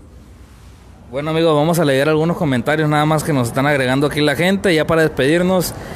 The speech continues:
eh, dice Plutarco Enrique Lizardi, dice, "Saludos, compa, ahí andamos aún. Pronto al Nacional en Guadalajara el mayo, puro López cinco", dice. Saludos para Luis Enrique Romero Mesa.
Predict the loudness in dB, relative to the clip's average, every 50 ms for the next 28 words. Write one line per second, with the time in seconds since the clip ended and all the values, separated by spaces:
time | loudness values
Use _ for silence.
0 | -12 -12 -10 -4 0 2 2 4 4 4 2 2 0 0 0 0 0 2 2 2
1 | 2 2 2 2 2 2 0 0 -2 -4 -2 0 -2 -2 0 0 0 0 0 -2
2 | -4 -4 -2 -2 -2 0 0 0 0 0 0 0 2 2 2 0 0 0 0 0
3 | 0 0 0 -2 0 2 2 2 2 0 0 -2 -2 -2 0 0 0 0 0 0
4 | 0 0 0 0 0 0 0 0 0 0 -2 -2 0 0 0 0 0 0 0 -2
5 | -2 -4 -8 -12 -16 -18 -16 -18 -14 -6 -2 0 0 2 0 0 0 0 0 0
6 | 2 0 0 -2 -2 -2 -2 0 0 0 0 0 0 0 0 2 2 0 0 0
7 | 0 0 0 0 0 0 0 0 0 0 0 -2 -2 -4 -2 -2 0 0 0 -2
8 | -2 -2 -4 -4 -2 -2 -2 -2 -4 -4 -6 -8 -8 -8 -10 -14 -18 -20 -20 -20
9 | -18 -20 -18 -20 -20 -20 -20 -20 -18 -18 -18 -18 -18 -18 -20 -20 -20 -20 -18 -18
10 | -20 -20 -18 -6 -4 -2 0 2 4 4 2 2 2 0 0 0 0 0 0 0
11 | 0 0 0 0 0 -2 -2 0 -2 0 0 0 0 2 2 2 2 2 2 2
12 | 2 2 0 0 0 0 2 2 2 2 2 0